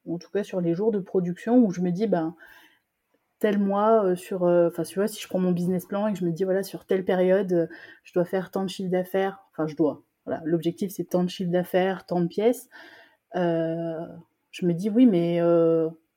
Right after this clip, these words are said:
enfin, vendre plus, mais, euh,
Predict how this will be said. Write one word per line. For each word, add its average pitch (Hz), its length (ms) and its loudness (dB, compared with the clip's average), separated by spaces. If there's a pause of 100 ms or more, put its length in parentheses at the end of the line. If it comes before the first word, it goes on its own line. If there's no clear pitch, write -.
(180)
enfin, 160 320 -4
vendre 180 280 0
plus, 277 460 2 (600)
mais, 208 500 4
euh, 170 880 0